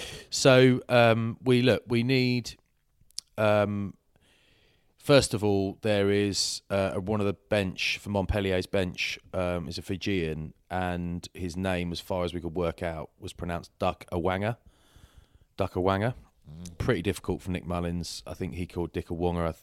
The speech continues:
Speaker 1: Duck Awanga, I think he did. Uh,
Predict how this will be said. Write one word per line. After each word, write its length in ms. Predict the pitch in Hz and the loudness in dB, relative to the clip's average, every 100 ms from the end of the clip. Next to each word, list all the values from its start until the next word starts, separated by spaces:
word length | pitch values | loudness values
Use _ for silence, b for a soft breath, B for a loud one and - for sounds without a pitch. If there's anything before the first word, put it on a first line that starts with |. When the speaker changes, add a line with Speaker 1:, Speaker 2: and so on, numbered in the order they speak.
| - | -6
Speaker 1:
Duck 160 | 98 | -4
Awanga, 420 | - 87 92 85 85 | -2 0 0 0 -2
I 40 | |
think 200 | 101 101 | -2 -4
he 140 | 92 80 | -4 -10
did. 320 | - 78 104 - b b b b b _ | -6 -6 -6 -14 b b b b b _
Uh, 140 | 98 | -4